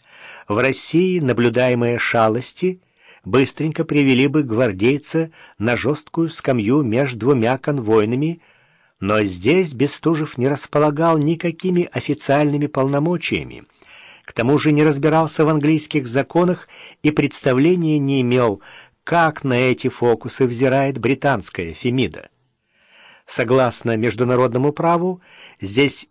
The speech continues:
именно что английская территория, и капитан — средоточие всех возможных властей. Обидно, досадно до скрежета зубовного.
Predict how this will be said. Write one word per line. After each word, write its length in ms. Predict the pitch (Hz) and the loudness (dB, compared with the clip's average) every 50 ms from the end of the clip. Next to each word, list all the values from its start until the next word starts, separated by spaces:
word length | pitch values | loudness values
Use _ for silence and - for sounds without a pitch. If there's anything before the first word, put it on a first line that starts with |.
| _ - | _ 0
именно 400 | 143 143 151 156 160 165 165 156 | 2 2 2 2 2 0 -2 -4
что 320 | - - - 156 151 147 - | -6 -4 0 0 0 0 0
английская 800 | 135 135 143 120 131 170 196 196 175 - - - - 90 85 | -2 -2 -2 0 0 0 0 -2 -2 -6 -10 -8 -6 -6 -6
территория, 720 | 85 - 113 107 113 - - 117 104 101 85 71 69 - _ _ - _ _ _ | -4 -2 -2 -2 0 2 2 2 2 2 -2 -6 -10 -12 _ _ -20 _ _ _
и 140 | - 139 123 | -2 -2 0
капитан — 840 | - - 113 - 117 110 - - 131 139 156 170 180 190 185 180 _ _ _ _ _ _ _ - | 0 -2 -4 -2 -2 -4 -2 0 0 2 2 2 0 -2 -4 -6 _ _ _ _ _ _ _ -12
средоточие 1040 | - - - 123 139 127 131 117 - - 139 165 175 - - - 175 180 180 185 170 | -8 -2 0 0 2 2 2 0 2 2 2 2 2 0 -2 0 0 0 0 -2 -4
всех 600 | - - - - - 110 131 165 165 160 - 160 | -6 -8 -8 -2 0 2 2 2 0 -2 -6 -4
возможных 720 | 156 175 170 143 131 107 110 113 98 98 127 135 - - | -2 -2 -2 -2 -2 -2 -2 -2 -2 -4 -8 -10 -8 -8
властей. 580 | 117 131 139 - - - - 156 139 98 - _ _ _ _ _ _ _ _ _ _ _ _ _ _ _ _ _ _ _ _ _ _ _ _ _ _ _ _ _ _ _ _ _ - | -8 -8 -8 -8 -8 -2 0 0 0 -2 -4 _ _ _ _ _ _ _ _ _ _ _ _ _ _ _ _ _ _ _ _ _ _ _ _ _ _ _ _ _ _ _ _ _ -4
Обидно, 880 | 127 123 120 101 95 92 117 123 113 101 101 101 101 98 98 87 92 - _ _ _ _ _ _ _ _ - | -2 -2 -2 -2 -2 -2 0 0 -2 -2 -6 -8 -8 -6 -6 -8 -10 -14 _ _ _ _ _ _ _ _ -16
досадно 920 | 85 82 113 110 - - - - 135 156 170 175 156 151 151 156 165 165 | -8 -6 -4 -4 -4 -4 -2 0 0 0 0 -2 -4 -4 -4 -2 -2 -2
до 240 | 139 95 92 117 127 | -4 -2 -2 -2 -2
скрежета 680 | - - - - 113 110 120 120 110 117 113 - 120 104 | -2 -6 -8 -4 -2 0 0 0 -2 -4 -8 -6 -6 -4
зубовного. 680 | 98 110 98 98 107 104 95 104 101 92 92 92 98 | -4 -4 -2 0 -2 -2 -2 -2 -4 -4 -6 -6 -8